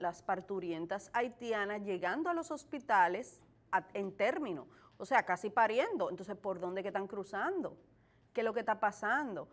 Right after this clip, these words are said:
Porque fue como yo dije, exacto, yo apoyo el cierre de la frontera, pero tú cerrarla sin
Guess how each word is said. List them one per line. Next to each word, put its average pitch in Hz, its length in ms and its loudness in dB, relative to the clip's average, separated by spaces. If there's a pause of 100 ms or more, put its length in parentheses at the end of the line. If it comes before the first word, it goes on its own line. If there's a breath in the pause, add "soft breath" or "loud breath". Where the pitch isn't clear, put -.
(220 soft breath)
Porque 233 280 2
fue 233 140 -2
como 247 220 -2
yo 214 200 0
dije, 208 400 -2
exacto, 185 540 4
yo 185 160 4
apoyo 233 500 4
el 285 80 2
cierre 220 440 0
de 220 80 2
la 208 100 2
frontera, 180 640 -2
pero 208 220 0
tú 269 160 -4
cerrarla 220 800 4 (340 soft breath)
sin 247 500 -6